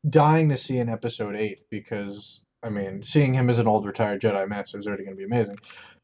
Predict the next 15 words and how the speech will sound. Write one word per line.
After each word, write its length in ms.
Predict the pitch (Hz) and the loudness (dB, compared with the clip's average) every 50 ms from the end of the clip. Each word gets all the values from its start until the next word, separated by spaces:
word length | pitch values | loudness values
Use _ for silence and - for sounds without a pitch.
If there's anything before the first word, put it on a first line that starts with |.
| _ _ _ _ _ | _ _ _ _ _
You 100 | - 214 208 | 2 4 6
just 180 | 277 320 320 | 6 4 4
think 140 | 339 339 285 | 4 4 4
about 260 | 302 233 240 220 202 170 | 6 6 6 6 6 6
all 220 | - 185 208 233 | 6 6 6 6
the 100 | 196 175 | 4 0
training 380 | - - - 202 202 196 190 175 | -2 0 2 4 4 4 4 2
he 120 | 175 175 | 2 2
did 180 | 156 180 180 175 | 4 4 4 4
on 140 | 165 160 | 4 4
his 140 | 147 135 120 | 2 2 4
own, 240 | 147 147 143 135 120 | 4 4 4 4 2
all 160 | 123 151 190 190 | 4 4 4 4
the 80 | 175 | 4
progress 920 | - - - - 165 165 170 160 151 160 147 131 123 - - - - - | 0 -4 0 4 4 6 6 6 6 6 6 4 2 0 -2 -4 -6 -8